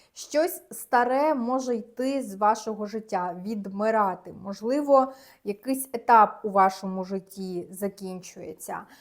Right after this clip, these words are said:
Можливо, якісь події стукають в двері і кажуть, що годі уже відкладати на потім, годі уже очікувати з моря погоди, давай уже ми будемо змінювати своє життя.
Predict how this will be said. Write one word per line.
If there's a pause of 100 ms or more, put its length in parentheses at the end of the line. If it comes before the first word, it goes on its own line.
(200)
Можливо,
якісь
події
стукають
в
двері
і
кажуть,
що
годі
уже
відкладати
на
потім, (400)
годі
уже
очікувати (200)
з
моря
погоди, (160)
давай (100)
уже (380)
ми
будемо
змінювати
своє
життя.